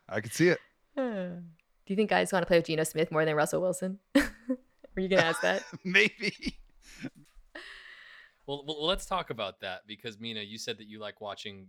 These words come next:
Speaker 3: good offenses, great passing attacks, effective running games. You must hate watching the Denver Broncos, huh?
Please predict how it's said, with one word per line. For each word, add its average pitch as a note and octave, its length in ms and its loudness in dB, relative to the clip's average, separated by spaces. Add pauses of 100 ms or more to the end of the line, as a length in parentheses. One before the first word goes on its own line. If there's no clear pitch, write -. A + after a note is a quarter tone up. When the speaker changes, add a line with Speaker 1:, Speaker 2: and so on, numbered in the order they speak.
Speaker 3:
good G2+ 200 -14
offenses, F#2+ 960 -14
great G2 240 -14
passing G2 380 -12
attacks, F#2+ 400 -14
effective F#2+ 420 -18
running F#2+ 260 -12
games. F#2+ 500 -12 (580)
You D3+ 80 -4
must E3 160 0
hate D#3 260 4
watching A2 280 -6
the G2 40 -12
Denver A2 300 -6
Broncos, G#2+ 500 -6
huh? B2+ 220 -4